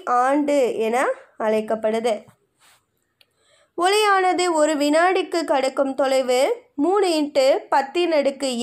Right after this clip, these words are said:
எட்டு மீட்டர் அல்லது மூணு லட்சம் கிலோமீட்டர். ஒளி ஆண்டு என்பது ஒன்பது புள்ளி நாலு ஆறு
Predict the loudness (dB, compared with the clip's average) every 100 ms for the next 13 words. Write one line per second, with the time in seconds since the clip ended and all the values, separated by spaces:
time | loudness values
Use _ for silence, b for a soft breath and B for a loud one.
0 | -2 -2 0 0 0 -2 -4 -2 -2 0
1 | 0 0 -2 -2 0 0 -2 -4 B B
2 | B -2 2 4 4 2 2 0 -2 0
3 | 0 -2 -10 _ _ _ -4 -2 -2 -4
4 | -2 -2 -2 -6 _ _ _ _ _ _
5 | _ _ _ _ _ _ _ -2 0 2
6 | 0 0 2 2 0 0 0 0 0 2
7 | 2 2 0 -4 -8 0 2 2 0 0
8 | -2 -2 -2 0 0 -2 -4 -8 -6 0
9 | 2 2 2 0 0 0 0